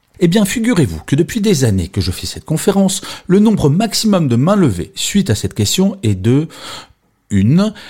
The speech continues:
c'est souvent le P D G ou la P D G, mais bien souvent aucune ne se lève. Dans l'écrasante majorité des cas, nous souhaiterions changer quelque chose dans notre quotidien au travail, mis à part quelques personnes qui travaillent pour une passion.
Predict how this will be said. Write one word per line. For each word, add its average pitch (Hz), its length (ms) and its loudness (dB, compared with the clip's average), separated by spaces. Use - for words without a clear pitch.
c'est - 220 -12
souvent 98 460 -2
le 80 100 -2
P 82 160 -6
D 78 120 -4
G 92 180 0
ou 80 100 -4
la 73 100 -4
P 147 140 -2
D 202 120 2
G, 226 160 2
mais 220 160 4
bien 143 260 2
souvent 101 560 -2
aucune 90 640 -2
ne 92 120 0
se - 160 -2
lève. 69 320 -6
Dans 110 160 2
l'écrasante 147 760 2
majorité 101 440 0
des 87 140 -2
cas, 92 300 -4
nous 127 140 4
souhaiterions 143 540 0
changer 147 320 -2
quelque 151 280 0
chose 214 280 0
dans 117 120 0
notre 101 120 0
quotidien 104 440 -2
au 101 40 0
travail, 82 460 -4
mis 104 160 4
à 92 60 0
part - 260 -4
quelques 139 340 -2
personnes 104 420 -2
qui - 100 -8
travaillent 104 300 0
pour - 200 0
une 131 80 2
passion. 175 460 0